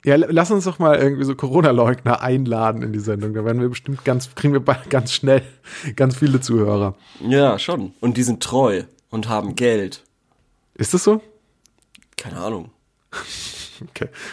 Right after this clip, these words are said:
Speaker 1: komische
Speaker 2: Also,
Speaker 1: These. Äh,
Speaker 2: ja,
Speaker 1: jedenfalls,
Speaker 2: weiß ich nicht.
Speaker 1: jedenfalls zurück, äh, zu, zu, zu meiner Ablenkungsstrategie. Ich finde tatsächlich,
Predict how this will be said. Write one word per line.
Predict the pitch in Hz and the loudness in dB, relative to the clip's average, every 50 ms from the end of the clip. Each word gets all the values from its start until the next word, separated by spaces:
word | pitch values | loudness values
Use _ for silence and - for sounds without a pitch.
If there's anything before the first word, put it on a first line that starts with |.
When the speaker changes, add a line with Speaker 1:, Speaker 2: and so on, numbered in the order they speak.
| - - - | -18 -18 -10
Speaker 1:
komische | - 117 113 113 120 113 | -4 -2 0 0 0 0
Speaker 2:
Also, | 104 | -2
Speaker 1:
These. | 101 - - 123 123 127 117 120 117 101 - - - _ _ - - - - - 151 135 - - - | -2 0 2 4 4 4 4 4 2 0 -2 -6 -18 _ _ -18 -16 -12 -10 -6 -6 -6 -4 0 2
Äh, | 139 135 139 135 | 4 4 6 6
Speaker 2:
ja, | 131 | 6
Speaker 1:
jedenfalls, | 165 170 151 170 | 4 4 4 4
Speaker 2:
weiß | 170 165 196 | 4 2 2
ich | 131 | -2
nicht. | 123 120 110 - | -4 -6 -4 -2
Speaker 1:
jedenfalls | 143 160 175 190 - - | 0 2 2 0 0 -2
zurück, | - 165 180 208 - | -2 -2 -2 -2 0
äh, | - 135 151 156 151 151 | 2 4 6 6 6 4
zu, | 143 165 165 | 2 0 -4
zu, | 135 139 151 | -6 -6 -8
zu | 139 - 156 | -8 -6 -4
meiner | 160 151 135 - | -2 -2 -2 -2
Ablenkungsstrategie. | - 160 - 180 170 151 - 147 143 135 139 | -4 -2 -2 -2 -2 -2 -2 -4 -2 -2 -2
Ich | - 147 | -4 -2
finde | - - 185 190 190 175 | 2 4 4 4 4 2
tatsächlich, | 165 - - 175 165 156 - | 0 0 0 0 0 -2 -6